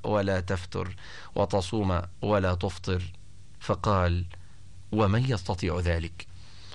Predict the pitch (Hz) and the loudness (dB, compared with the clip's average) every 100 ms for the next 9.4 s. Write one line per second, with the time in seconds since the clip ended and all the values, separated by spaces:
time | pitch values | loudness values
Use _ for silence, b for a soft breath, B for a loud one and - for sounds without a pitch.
0 | B B B B B - - - - - | B B B B B -14 -14 -14 -14 -14
1 | - - - 123 120 - 147 143 139 131 | -14 -14 -4 2 2 4 4 4 4 2
2 | 117 107 104 135 117 113 110 110 98 104 | 2 2 4 6 6 6 4 4 2 2
3 | 110 92 90 90 90 87 - - - - | 2 4 4 2 0 -2 -6 -10 -12 -12
4 | - - - - - - - - B B | -14 -14 -14 -14 -14 -14 -12 -12 B B
5 | B B B B - 98 143 143 139 127 | B B B B 4 6 8 6 6 4
6 | 123 139 131 110 95 90 - B B B | 4 6 6 6 6 2 -4 B B B
7 | B 107 117 120 135 151 139 143 135 - | B 2 6 4 4 4 6 6 4 4
8 | 127 123 123 113 117 110 104 113 98 98 | 4 4 4 4 4 4 2 2 2 2
9 | - 113 95 | 2 2 2